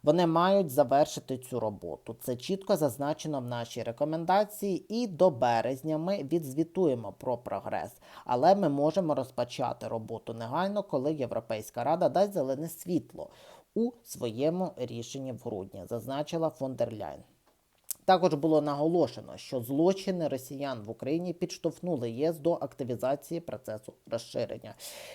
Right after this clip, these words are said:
І Західні Балкани, і Грузія, Молдова, Україна дуже чітко обрали, що вони хочуть приєднатись до Європейського Союзу.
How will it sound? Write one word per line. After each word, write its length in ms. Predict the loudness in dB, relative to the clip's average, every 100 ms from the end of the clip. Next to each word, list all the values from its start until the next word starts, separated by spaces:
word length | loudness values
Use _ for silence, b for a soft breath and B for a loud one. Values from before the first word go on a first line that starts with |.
| B 0
І 100 | 8
Західні 520 | 8 8 2 2 4
Балкани, 760 | 6 4 4 4 4 -2 -6 -4
і 40 |
Грузія, 640 | 0 2 2 0 -2 -2
Молдова, 560 | 0 0 2 0 0 -2
Україна 560 | -2 0 2 2 0
дуже 320 | 2 0 0 -4
чітко 400 | -4 -6 4 4
обрали, 500 | 8 6 6 0 -6
що 160 | -8
вони 220 | -8 -8 -4
хочуть 380 | -4 -2 -6 0
приєднатись 680 | 2 2 -2 -6 -2 -2
до 180 | 2 2
Європейського 800 | 2 0 -2 0 -2 -2 -4 -4
Союзу. 460 | -2 -2 -4 -6